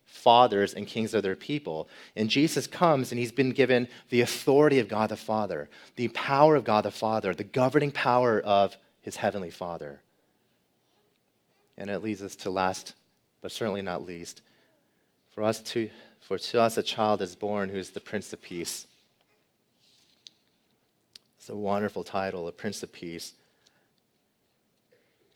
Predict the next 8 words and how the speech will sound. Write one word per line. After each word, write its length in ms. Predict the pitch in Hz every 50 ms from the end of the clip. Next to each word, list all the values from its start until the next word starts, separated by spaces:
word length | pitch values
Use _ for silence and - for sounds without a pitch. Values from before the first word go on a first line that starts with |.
| _ _ _ _ _ _ _ _ _
And 80 | - 104
you're 120 | 101 107
wondering, 400 | 110 117 123 123 120 113 101 104
when 180 | 104 110 117 131
is 140 | 127 117 -
this 100 | 104 -
peace 260 | - - 113 110 -
coming, 500 | - - - 123 120 113 90 80 82